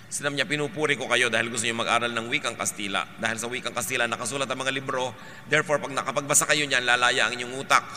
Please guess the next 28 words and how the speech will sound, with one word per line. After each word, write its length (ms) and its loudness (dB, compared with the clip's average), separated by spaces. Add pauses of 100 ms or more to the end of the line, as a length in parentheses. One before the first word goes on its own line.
(800)
Kawawa 880 10
ang 80 2
isang 380 2
bayan, 400 8
ang 80 6
mga 240 6
ina 240 6
ay 80 2
walang 160 0
ginagawa 480 0
kundi, 320 -4
sabi 240 0
niya 160 -2
ganon, 240 -2 (320)
magluluhod, 800 -2
magdadasal, 800 2 (240)
humingi 240 -2
ng 160 -2
mga 160 -2
himala 480 2 (480)
na 80 -2
hindi 240 -2
naman 240 -2
nangyayari. 640 -2 (320)
Magsuot 400 -2
ng 160 -4
mga 80 0
libaging 560 2